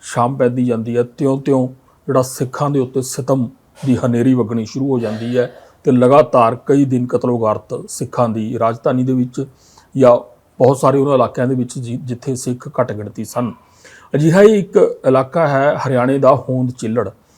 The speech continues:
ਬੜੀ ਇੱਕ, ਅ, ਅਫਸੋਸ ਵਾਲੀ ਗੱਲ ਹੈ ਕਿ ਹਾਂ ਠੀਕ ਹੈ, ਉੱਨੀ ਸੌ ਚੁਰਾਸੀ ਦੇ ਸਿੱਖ ਕਤਲੇਆਮ ਤੋਂ ਫੌਰੀ ਬਾਅਦ, ਅ, ਸਰਕਾਰਾਂ ਬਣੀਆਂ, ਸਰਕਾਰਾਂ ਨੂੰ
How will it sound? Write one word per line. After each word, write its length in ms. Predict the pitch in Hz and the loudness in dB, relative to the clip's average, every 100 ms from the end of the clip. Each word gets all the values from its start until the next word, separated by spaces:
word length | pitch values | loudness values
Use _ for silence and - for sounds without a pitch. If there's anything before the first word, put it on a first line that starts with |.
| - _ _ _ _ _ _ _ _ - 143 | -20 _ _ _ _ _ _ _ _ -4 4
ਬੜੀ 360 | 190 240 240 - - | 6 6 4 -4 -10
ਇੱਕ, 200 | 170 226 196 190 - - | 2 6 6 4 -2 -4
ਅ, 580 | - 151 151 151 - 127 | 0 4 6 4 2 -8
ਅਫਸੋਸ 360 | - 180 190 | 0 2 4
ਵਾਲੀ 200 | 196 196 | 4 4
ਗੱਲ 180 | 160 165 | 4 4
ਹੈ 120 | 170 | 2
ਕਿ 420 | 175 180 165 170 - 147 | -2 -2 0 0 0 -2
ਹਾਂ 120 | 156 | -2
ਠੀਕ 300 | - 180 180 | 0 -2 2
ਹੈ, 60 | 202 | 2
ਉੱਨੀ 140 | 175 | 2
ਸੌ 140 | 180 | -2
ਚੁਰਾਸੀ 480 | 190 151 143 - 185 | -2 0 -2 -2 0
ਦੇ 120 | 180 | 0
ਸਿੱਖ 200 | 175 175 - | 0 -4 -4
ਕਤਲੇਆਮ 460 | 160 170 165 160 | -4 0 0 0
ਤੋਂ 180 | 156 196 | 0 -2
ਫੌਰੀ 280 | - 135 151 | 2 0 2
ਬਾਅਦ, 380 | 147 156 170 170 | 4 4 4 -2
ਅ, 800 | - _ _ _ - 139 143 - | -6 _ _ _ -2 0 2 -2
ਸਰਕਾਰਾਂ 540 | - 139 131 143 156 | -2 -4 2 4 4
ਬਣੀਆਂ, 560 | 147 127 139 156 160 - | 4 2 2 0 0 -2
ਸਰਕਾਰਾਂ 640 | - 127 143 139 147 147 | -6 -2 0 2 2 0
ਨੂੰ 680 | 151 147 147 147 147 147 143 | -2 -4 -2 0 0 -2 -4